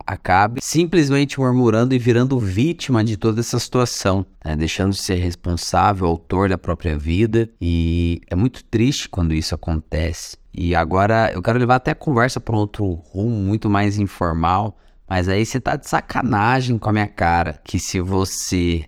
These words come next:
se decepciona com o outro, no qual você depositou aquilo que você mais acreditava, confiança, esperança, uma série de, de sentimentos e fatores,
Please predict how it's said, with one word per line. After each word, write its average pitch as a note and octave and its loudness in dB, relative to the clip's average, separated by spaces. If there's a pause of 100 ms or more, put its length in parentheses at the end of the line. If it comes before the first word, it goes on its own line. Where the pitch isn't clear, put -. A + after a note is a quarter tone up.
(200)
se - -8
decepciona F2+ 0
com B2 2
o F2+ 2
outro, F2 -4
no D#2 -6
qual D2+ -2 (320)
você - -6
depositou D#2+ -4
aquilo D#2 -4
que - -8
você D#2+ -4
mais D#2 -2 (240)
acreditava, D#2+ 0
confiança, D#2+ -4
esperança, D#2 -4
uma C#2+ -6
série E2+ -4
de, D2 -4
de D#2 -8
sentimentos E2+ -4
e F#2 -2
fatores, A2+ 0